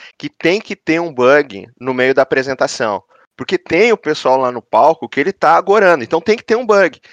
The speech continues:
Então melhor se tiver um bug que tu sabe que vai dar. Então tu dá o bug,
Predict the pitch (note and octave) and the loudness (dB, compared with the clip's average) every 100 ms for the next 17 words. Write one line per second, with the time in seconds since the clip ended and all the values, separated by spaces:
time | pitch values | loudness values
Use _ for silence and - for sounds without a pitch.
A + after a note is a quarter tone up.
0 | _ F3 A#3 G#3 E3 F3+ C4 B3 - - | _ -2 2 2 4 2 2 -2 -12 -6
1 | F3 D#3+ D3 G3+ - - B3+ - G3 A3 | -4 0 0 0 -4 -12 -8 0 0 0
2 | A3 G3+ A#3 C4 F#3+ E3 _ _ _ _ | -4 -4 -2 -2 -4 -4 _ _ _ _
3 | _ E3+ F#3+ _ G#3 C#3+ F3+ C#4 D4+ F#3+ | _ -2 -2 _ -14 0 4 4 2 2
4 | G3 B3 C#4 | 2 2 -4